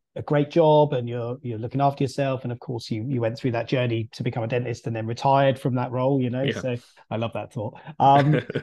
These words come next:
Speaker 2: <laughs>
Speaker 1: I retired from all my previous jobs as well. The, uh,
Speaker 2: <laughs>
Speaker 1: <laughs> but, but what about sort of right now in terms of sort
Speaker 2: Hmm.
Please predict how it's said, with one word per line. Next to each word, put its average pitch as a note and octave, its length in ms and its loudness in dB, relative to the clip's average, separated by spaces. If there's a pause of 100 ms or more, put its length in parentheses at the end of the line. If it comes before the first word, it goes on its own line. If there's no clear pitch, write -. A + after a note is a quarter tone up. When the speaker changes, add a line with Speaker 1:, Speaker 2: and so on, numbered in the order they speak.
Speaker 2:
<laughs> - 260 -8
Speaker 1:
I D3+ 300 6
retired C3 360 2
from B2+ 140 0
all B2 80 0
my A#2+ 160 0
previous A2+ 340 -4
jobs G#2+ 240 -6
as A2 100 -6
well. G#2+ 240 -4 (220)
The, D3 720 4
uh, D#3 80 4 (140)
Speaker 2:
<laughs> - 80 -20
Speaker 1:
<laughs> - 160 -20
but, F3+ 300 4 (640)
but G#3+ 120 -4
what G#3 220 -2
about A3 380 0
sort D#3+ 160 0
of C#3 100 -2
right C#3+ 300 -2
now A#2+ 380 -6
in G#2 120 -14
terms A#2+ 300 -2
of A#2+ 120 -4
sort A2 180 -2
Speaker 2:
Hmm. G2+ 40 0